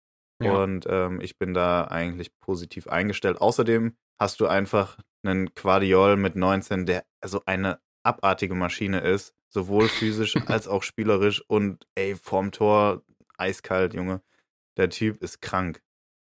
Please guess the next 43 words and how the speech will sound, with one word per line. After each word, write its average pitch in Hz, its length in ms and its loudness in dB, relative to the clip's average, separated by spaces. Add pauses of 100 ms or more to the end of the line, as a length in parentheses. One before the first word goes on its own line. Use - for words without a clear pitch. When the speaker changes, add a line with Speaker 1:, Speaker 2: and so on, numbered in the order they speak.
(100)
Speaker 1:
Ja, 143 260 4
der 120 100 8
Speaker 2:
Also 92 120 4
Speaker 1:
ist 120 40 4
Speaker 2:
für - 20 6
mich 107 100 6
Speaker 1:
wirklich, 113 160 6
Speaker 2:
Verpflichtung 117 440 2 (120)
Speaker 1:
wirklich 101 80 2
Speaker 2:
des 95 80 2
Speaker 1:
krank. 104 80 0
Speaker 2:
Jahres 101 340 4
bisher. 87 500 -2 (420)
Also 101 200 2
Speaker 1:
Also - 20 4
Speaker 2:
nicht 113 200 4
Speaker 1:
das - 60 -4
Speaker 2:
generell 101 340 4
der 101 100 6
Bundesliga, 98 440 2
aber 87 380 2
auf 90 180 -2
jeden 98 140 -4
Fall 90 160 0
beste 92 260 -2
Verpflicht-, - 460 -8 (240)
äh, 95 60 -14 (220)
Verpflichtung - 840 -12
von 90 240 -6 (120)
Leipzig. - 380 -12 (380)
Speaker 1:
Ja, 120 240 6
also 127 220 6
ich - 100 2
fand 147 180 2
auch, 143 120 4
dass 139 160 2
der 131 120 4
den 123 180 4
Ball 123 480 4
so 135 280 4
da 127 160 6
reinwuchtet 120 720 6
beim, 113 500 8